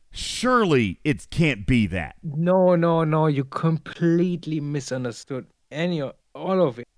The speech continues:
Speaker 1: That's what. Okay, then let's talk about it. I, I
Speaker 2: You,
Speaker 1: need
Speaker 2: you're
Speaker 1: that.
Speaker 2: actually talking about the thing where I mentioned seventy percent,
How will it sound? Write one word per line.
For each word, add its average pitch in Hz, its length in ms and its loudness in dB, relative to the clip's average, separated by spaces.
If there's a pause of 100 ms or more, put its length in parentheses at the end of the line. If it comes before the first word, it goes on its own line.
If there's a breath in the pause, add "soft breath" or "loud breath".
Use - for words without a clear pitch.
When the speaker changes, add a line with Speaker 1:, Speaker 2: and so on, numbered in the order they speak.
(140)
Speaker 1:
That's 185 320 4
what. 233 220 2
Okay, 226 440 2
then 165 120 4
let's 185 220 2
talk 240 220 6
about 165 240 2
it. - 60 -12 (140)
I, 170 240 4
I 180 120 4
Speaker 2:
You, 185 120 4
Speaker 1:
need 240 180 8
Speaker 2:
you're 214 100 6
Speaker 1:
that. 214 100 4
Speaker 2:
actually 208 300 -2
talking 180 420 2
about 170 180 2
the 151 80 -8
thing 160 280 -4
where 151 120 0
I 143 40 0
mentioned 135 400 -2
seventy 120 280 -2
percent, 107 400 -8